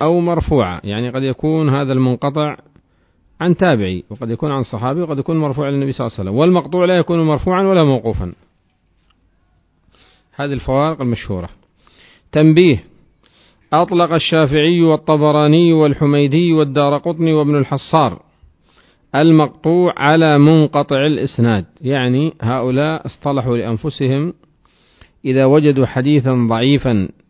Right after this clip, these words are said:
علته الانقطاع يقولون: "هذا حديث مقطوع"، ويعنون به إيش؟ منقطع الإسناد. طيب، هذا اصطلاح خاص،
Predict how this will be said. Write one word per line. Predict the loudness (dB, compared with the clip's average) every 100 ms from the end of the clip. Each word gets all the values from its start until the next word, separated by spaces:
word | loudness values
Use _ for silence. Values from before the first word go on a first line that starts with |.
| _ -4
علته | -2 0 0 0
الانقطاع | 0 0 -2 -4 -2 -2 -2
يقولون: | -6 -4 0 2
"هذا | 2 0 -2
حديث | -4 -4 -2 0
مقطوع"، | -2 -2 -6 -12 -12 -20 _ _ _ _ _ _ _ _ _
ويعنون | -2 2 4 4 4
به | 4 2
إيش؟ | 0 -8 -20 _ _ _ _ _ _ _ _ _ -2
منقطع | 0 0 -2 -2
الإسناد. | -2 -4 -6 -8 -20 -20 _ _
طيب، | -8 -6 -6 -10 -6
هذا | -2 -2
اصطلاح | -4 -2 -2 -2
خاص، | -2 -2 -2 -10